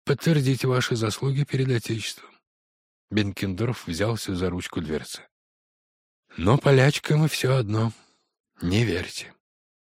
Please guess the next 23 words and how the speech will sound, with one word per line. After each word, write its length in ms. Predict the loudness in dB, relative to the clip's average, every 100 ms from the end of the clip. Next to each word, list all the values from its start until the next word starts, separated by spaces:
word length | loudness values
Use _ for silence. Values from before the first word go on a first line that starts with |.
| _ _
Карета 420 | 0 2 2 0 -2
укатила 520 | 0 0 0 0 -2
в 60 |
снег. 440 | -4 -6 -8 -14 -20 _ _ _ _ _ _ _ _ _ _ _ _
Башняк 600 | 0 4 4 2 0 -8 -2
глубоко 460 | 0 2 2 0
вдохнул 400 | 0 0 0 -2
морозный 400 | 0 0 -2 -4
воздух, 460 | -4 -6 -8 -18 -20 _ _ _ _ _ -4
вынул 380 | 4 6 6 4
из 200 | 2 -2
кармана 500 | 2 4 4 4 2
оловянное 680 | 0 2 2 0 0 -2
лезвие, 520 | -2 -2 -2 -4 -6 -10 _ _ _ _ _ -4
зашвырнул 640 | -2 0 0 0 0 -2
в 60 | -4
сугроб. 380 | -6 -4 -6 -8 _ _ _ _ _ _ _ _ _ _ _ _ -6
Сани 260 | 2 4 4
Башняка 520 | 2 0 0 2 2
повернули 480 | 2 0 2 2 2
на 120 | 2
Вознесенский 680 | 0 -2 -4 -4 -6 -4 -6
проспект. 720 | -4 -4 -2 -4 -4 -12